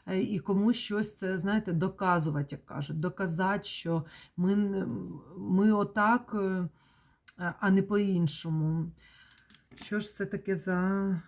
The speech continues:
відстоювання таке? Що за відстоювання? Ну, відстоювання своїх якихось, ем, дій, можливо, якихось, е, а, щось, е,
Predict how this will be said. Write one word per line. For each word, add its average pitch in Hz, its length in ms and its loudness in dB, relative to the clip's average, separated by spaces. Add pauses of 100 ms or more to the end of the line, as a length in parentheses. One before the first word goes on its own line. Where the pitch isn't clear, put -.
(180)
відстоювання 185 840 -2
таке? 196 500 -6 (800)
Що - 300 -8
за 175 140 -6
відстоювання? 175 1000 -4 (1700)
Ну, 185 200 0
відстоювання 226 720 2
своїх 185 720 0
якихось, 214 640 -6
ем, 196 840 -2
дій, 175 600 0
можливо, 185 800 0
якихось, 170 600 -4
е, 190 200 0 (560)
а, 180 400 0 (1500)
щось, - 500 -2
е, 202 240 0